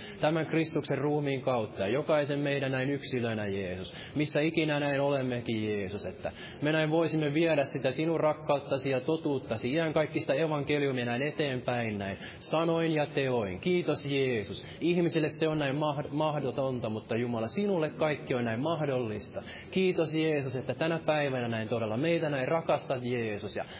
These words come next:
tahdot näin jokaista meitä näin käyttää, Jeesus, tässä evankeliumin työssä. Ja ennen kaikkea tahdot tietenkin, että jokainen meistä näin pelastuisi, ja me olisimme näin kerran siellä perillä, Jeesus, mutta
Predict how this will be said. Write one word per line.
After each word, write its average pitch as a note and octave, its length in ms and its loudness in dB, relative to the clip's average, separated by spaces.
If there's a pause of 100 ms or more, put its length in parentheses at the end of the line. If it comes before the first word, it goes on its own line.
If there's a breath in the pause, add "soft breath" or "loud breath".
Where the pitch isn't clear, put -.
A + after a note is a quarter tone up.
(140 loud breath)
tahdot E3+ 380 2
näin D3+ 200 2
jokaista D#3+ 480 0
meitä C#3+ 360 0
näin A#2+ 180 -2
käyttää, D#3+ 640 0
Jeesus, A2 680 -2 (160 loud breath)
tässä F3+ 280 4
evankeliumin D#3+ 640 2
työssä. C#3 500 0
Ja G#2+ 120 0 (220 loud breath)
ennen F3 260 4
kaikkea E3+ 420 2
tahdot E3 340 2
tietenkin, E3 380 2
että D#3 140 -2
jokainen E3+ 420 2
meistä D#3+ 260 0
näin D3 160 0
pelastuisi, D3 840 0
ja A#2 120 0
me D3+ 140 2
olisimme E3 400 2
näin D#3 180 2
kerran E3+ 360 2
siellä D#3 260 0
perillä, C#3+ 460 0
Jeesus, A2+ 540 -2
mutta G#2+ 220 -4